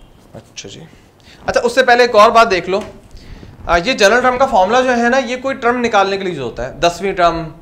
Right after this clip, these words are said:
बारहवीं term आपने निकालनी है, आ, second term आपने निकालनी है, उसके लिए आप यूज़ कर रहे होते हो। तो एक और concept होता है जिसको हम बोलते हैं middle term निकालना। अब middle term आप कैसे निकालोगे, तो ज़रा इसका पहले concept देख लो,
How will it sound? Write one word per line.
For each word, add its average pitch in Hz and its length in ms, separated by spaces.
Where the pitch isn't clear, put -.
बारहवीं 165 360
term 170 200
आपने 160 220
निकालनी 151 440
है, 143 400
आ, 131 200
second 180 360
term 170 160
आपने 156 220
निकालनी 139 360
है, 147 80
उसके 190 280
लिए 175 100
आप 160 160
यूज़ 127 280
कर 107 100
रहे 101 120
होते 95 220
हो। 190 80
तो 202 80
एक 196 160
और 247 160
concept 240 380
होता 233 140
है 247 60
जिसको 226 220
हम 226 100
बोलते 202 220
हैं 233 80
middle 208 200
term 196 180
निकालना। 117 500
अब 170 80
middle 208 260
term 233 200
आप 220 120
कैसे 185 220
निकालोगे, 110 440
तो 139 80
ज़रा 165 140
इसका 175 200
पहले 190 220
concept 165 380
देख 170 180
लो, 175 80